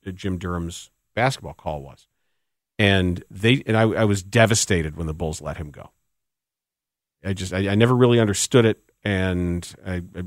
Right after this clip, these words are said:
even when it was explained to me later that it was, that, that was, that was Jerry's call. And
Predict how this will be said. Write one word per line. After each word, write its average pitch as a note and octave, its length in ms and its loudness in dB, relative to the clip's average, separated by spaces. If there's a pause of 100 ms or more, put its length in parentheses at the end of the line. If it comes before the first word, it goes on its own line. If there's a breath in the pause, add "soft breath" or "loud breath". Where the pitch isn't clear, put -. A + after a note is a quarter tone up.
even A2 300 -2
when G2+ 100 0
it G2+ 80 -2
was G2 140 -10
explained G#2 400 -4
to G2+ 60 0
me G2 100 -2
later F#2+ 480 -2 (500)
that F#2 180 0
it F2+ 100 -2
was, F2+ 500 -2
that, G2+ 240 0
that G2+ 180 -2
was, F#2+ 280 -4
that A2 140 2
was G2+ 120 0
Jerry's G#2+ 400 0
call. E2 400 -4 (1080)
And F2 560 -4